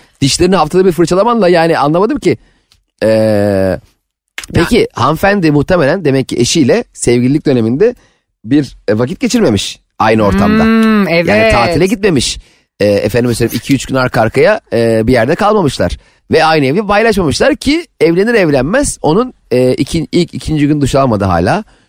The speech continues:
Speaker 1: Üçüncü gün olabilir. Bazen üçüncü güne sarkabilir duş almama ama diş fırçaladığını acaba ben mi görmüyorum? Hani çünkü diş fırçalamak böyle
Speaker 2: Hı hı.
Speaker 1: salonun tam ortasında al,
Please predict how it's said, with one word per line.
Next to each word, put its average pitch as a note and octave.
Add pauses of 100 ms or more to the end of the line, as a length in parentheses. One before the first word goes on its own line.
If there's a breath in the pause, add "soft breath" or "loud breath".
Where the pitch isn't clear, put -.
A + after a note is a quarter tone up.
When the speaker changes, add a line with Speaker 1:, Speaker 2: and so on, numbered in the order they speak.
(180 soft breath)
Speaker 1:
Üçüncü C3
gün E3 (100)
olabilir. F3
Bazen D#3+
üçüncü D3
güne C#3
sarkabilir B2+
duş G#2+
almama G#2
ama F#3 (840 soft breath)
diş F3
fırçaladığını F3+
acaba F3
ben E3+
mi F#3
görmüyorum? A#2
Hani A2 (200)
çünkü G#2+
diş A#2+
fırçalamak C3
böyle B2 (400 loud breath)
Speaker 2:
Hı G3+
hı. G3+
Speaker 1:
salonun C3
tam C3+
ortasında B2+
al, B2+